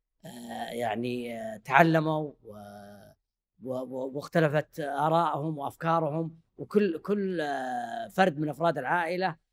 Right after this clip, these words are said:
أصبح له حق، آه، سواء بالإدارة أو بالمسؤولية. فبالتالي، آه، لابد أن ننتقل إلى مرحلة أخرى إذا بغ-،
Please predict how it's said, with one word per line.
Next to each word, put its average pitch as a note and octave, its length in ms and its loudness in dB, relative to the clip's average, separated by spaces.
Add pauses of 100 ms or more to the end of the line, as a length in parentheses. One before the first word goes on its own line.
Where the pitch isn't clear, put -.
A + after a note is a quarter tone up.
(120)
أصبح F3 340 0
له F#3+ 120 4
حق، - 480 -4
آه، A#2 560 -6 (320)
سواء D#3+ 280 6
بالإدارة E3 680 2
أو D#3 100 -4
بالمسؤولية. D3+ 720 -4 (320)
فبالتالي، A3 760 0 (360)
آه، E3 140 -8
لابد F#3+ 500 2
أن E3+ 60 -2
ننتقل F3 540 -4
إلى E3+ 200 -2
مرحلة E3 460 -4
أخرى A#2+ 240 -12
إذا A#2+ 200 -10
بغ-، C3 200 -8